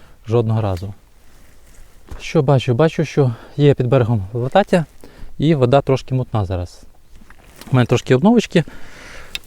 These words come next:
Е, поміняв к-, котушку. Хто пам'ятає з крайнього відео, там була Якусіма двоєчка. Трошки так вона шипіла, підшипник в неї погано працював. То сьогодні я поставив, е, Select Master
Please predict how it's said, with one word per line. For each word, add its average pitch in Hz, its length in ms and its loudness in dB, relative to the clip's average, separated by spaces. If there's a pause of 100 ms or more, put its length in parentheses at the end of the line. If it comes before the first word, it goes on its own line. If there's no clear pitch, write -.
(420)
Е, 120 300 2
поміняв 147 320 6
к-, 151 160 -2
котушку. 151 480 0 (220)
Хто - 200 -4
пам'ятає 131 340 2
з 123 240 -10 (160)
крайнього 117 380 2
відео, 123 320 4
там 107 160 0
була 110 140 4
Якусіма 110 460 0 (760)
двоєчка. 110 560 2 (220)
Трошки 113 320 -2
так - 200 -2
вона 110 260 2 (1600)
шипіла, 107 540 2 (180)
підшипник 107 460 -2
в - 20 -6
неї 101 240 2 (560)
погано 110 240 2
працював. 101 320 0
То 104 120 -4
сьогодні 139 320 2
я 120 100 4
поставив, 113 460 0 (220)
е, 104 560 4 (300)
Select 120 280 -6
Master 156 360 0